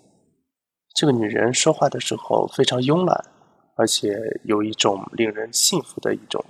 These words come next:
说服力。这些特征对我来说，只是她更加危险的一种信号罢了。我还是无法信任她，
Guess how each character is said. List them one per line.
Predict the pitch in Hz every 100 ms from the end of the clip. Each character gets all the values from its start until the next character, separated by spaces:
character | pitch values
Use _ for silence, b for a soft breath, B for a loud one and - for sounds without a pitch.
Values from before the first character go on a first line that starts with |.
| -
说 | - - 156
服 | -
力。 | - - _ _ _ _ _ _ _ _ _ _ _
这 | -
些 | 104 107
特 | 117 104
征 | - 110
对 | 110 117
我 | 104
来 | - -
说， | - 107 101 B B -
只 | 117
是 | 104 -
她 | 107 110
更 | 127 104
加 | 110
危 | 107 123
险 | - 104
的 | 104
一 |
种 | 104 110
信 | - 117
号 | - 120
罢 | 110
了。 | 107 - - _ _ _ _ _ _ _ _ _ _ _ _ _ _
我 | 104 101 104 104 - _ _
还 | - - 110
是 | 123
无 | 104
法 | 98 107
信 | - 101
任 | - -
她， | - -